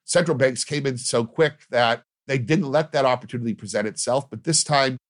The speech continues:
with inflation where it is and central banks and fiscal agents doing what they're doing,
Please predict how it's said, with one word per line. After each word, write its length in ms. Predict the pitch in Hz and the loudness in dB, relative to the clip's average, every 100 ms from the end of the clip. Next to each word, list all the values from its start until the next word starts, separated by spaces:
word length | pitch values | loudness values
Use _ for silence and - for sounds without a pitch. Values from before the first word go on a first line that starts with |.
| _ | _
with 100 | 123 | -4
inflation 460 | 123 123 135 127 131 | -4 -2 -2 -2 -2
where 180 | 131 127 | 0 2
it 60 | |
is 240 | 131 135 117 | 2 0 -2
and 260 | 113 107 | -6 -2
central 260 | - 127 127 | -2 -2 0
banks 300 | 120 123 113 | 2 2 0
and 100 | 107 | -6
fiscal 320 | 131 - 127 | -4 0 2
agents 360 | 127 117 120 - | 2 0 -4 -2
doing 180 | 131 123 | 0 2
what 160 | 123 | 0
they're 120 | 113 | -2
doing, 560 | 98 127 156 123 107 | -2 0 2 2 2